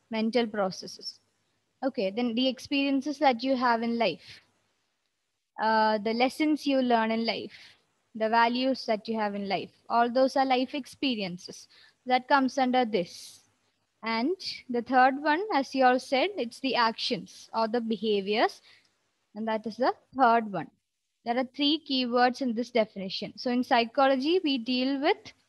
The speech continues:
all these three things. It is a science that deals with all these three things in different contexts, which means in different, different situations.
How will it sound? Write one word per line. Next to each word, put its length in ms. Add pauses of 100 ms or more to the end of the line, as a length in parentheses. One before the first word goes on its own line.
(340)
all 380
these 220
three 260
things. 680 (680)
It 160
is 140
a 80
science 500
that 300
deals 360
with 180 (120)
all 340
these 280
three 300
things 520 (260)
in 300
different 460
contexts, 880
which 200
means 220
in 140
different, 300
different 320
situations. 920